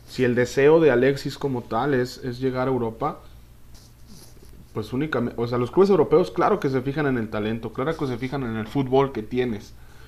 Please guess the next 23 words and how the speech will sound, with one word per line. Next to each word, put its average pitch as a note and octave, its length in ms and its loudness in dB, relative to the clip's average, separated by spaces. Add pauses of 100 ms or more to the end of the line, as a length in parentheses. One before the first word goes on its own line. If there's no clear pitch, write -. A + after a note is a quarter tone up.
(220)
pero A#2+ 160 0
también B2+ 300 0
el, D#3 100 2
el A#2+ 260 0
equipo - 360 -6
europeo D#3 600 2 (440)
analiza A#2 520 -2
más D3 240 -2
allá, B2 460 -2 (240)
analiza A#2 960 0
antecedentes A#2 840 -4
de C3 100 2
lesiones, C3 600 0
sobre A2 220 -2
todo, C#3 460 0 (360)
porque A#2 240 -4
no B2 140 0
va C#3+ 60 4
a D3 100 -2
pagar C3 520 2 (340)
por G#2+ 140 -4
un A#2 100 -4
jugador B2+ 540 2